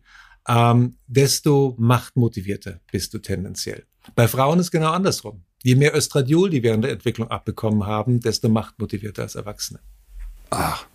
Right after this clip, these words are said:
Speaker 1: Ja. Also
Speaker 2: Ja.
Speaker 1: es geht nicht in die gleiche Richtung, es geht auch noch geschlechtsdimorph, ja. Und das ist natürlich, das ist ein Riesenunterschied auch in der Entwicklung von Männern und Frauen pränatal, ja.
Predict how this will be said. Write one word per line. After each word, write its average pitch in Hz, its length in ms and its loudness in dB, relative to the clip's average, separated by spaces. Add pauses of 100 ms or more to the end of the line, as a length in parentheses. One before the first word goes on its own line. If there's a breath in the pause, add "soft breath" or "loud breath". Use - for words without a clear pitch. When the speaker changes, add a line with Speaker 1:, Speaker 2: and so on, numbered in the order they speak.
(480)
Speaker 1:
Ja. 113 140 -2 (260)
Also 117 180 2
Speaker 2:
Ja. 123 40 4
Speaker 1:
es - 80 -2
geht 147 180 2
nicht 143 140 0
in 131 80 4
die 123 80 2
gleiche 139 340 0
Richtung, 127 320 0
es 127 140 -2
geht 135 160 -4
auch 135 100 -2
noch 131 160 -2
geschlechtsdimorph, 127 1080 0
ja. 107 260 -2 (640 loud breath)
Und 143 120 4
das 160 80 6
ist 147 60 4
natürlich, 180 280 2
das 190 140 2
ist 196 100 -2
ein 147 160 2
Riesenunterschied 165 800 0
auch 120 140 -4
in 131 100 -2
der 131 140 0
Entwicklung 143 440 -2
von 135 220 0
Männern 135 300 0
und 120 120 -6
Frauen 117 440 0
pränatal, 120 760 -2
ja. 120 240 0